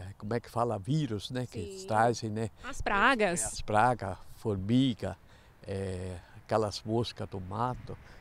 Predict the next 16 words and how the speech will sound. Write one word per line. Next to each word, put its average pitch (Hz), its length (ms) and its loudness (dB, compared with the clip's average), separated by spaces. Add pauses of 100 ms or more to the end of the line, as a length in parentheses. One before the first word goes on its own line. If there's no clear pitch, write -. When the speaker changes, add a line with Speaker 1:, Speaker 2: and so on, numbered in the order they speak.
(100)
Speaker 1:
Tem 131 120 -2
tudo 160 280 0
isso 170 260 -2
aí 131 220 0
que 151 140 -8
contamina, 139 720 0
né? 127 160 -2 (180)
Speaker 2:
E 269 120 -6
o 349 40 -6
senhor 359 320 6
plantou 359 340 8
tudo 359 240 8
isso 359 300 6
sozinho? 320 760 4
Speaker 1:
Sozinho, 117 540 0
é. 92 140 -4